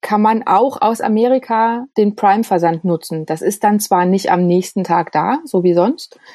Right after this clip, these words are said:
sondern ist ein bisschen abhängig, wann das Flugzeug geht. Also die sagen dann Lieferzeiten von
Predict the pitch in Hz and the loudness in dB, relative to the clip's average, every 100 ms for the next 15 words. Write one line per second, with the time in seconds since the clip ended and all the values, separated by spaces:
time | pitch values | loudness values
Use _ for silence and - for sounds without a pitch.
0 | - - 185 190 190 226 208 208 214 202 | -16 -2 0 2 0 -2 -2 -2 -2 -2
1 | 214 233 226 226 - 190 202 196 - 269 | -2 0 0 0 -2 0 0 0 -2 -4
2 | - 180 170 165 220 - 175 175 180 180 | 0 0 2 2 2 0 0 2 2 2
3 | 170 190 202 196 202 202 - - 208 196 | 0 0 2 2 0 -2 -6 -8 -2 -2
4 | 208 208 202 190 185 190 190 190 - 180 | -2 -4 -2 -2 0 -2 -2 -6 -8 -4
5 | 180 180 | -2 -4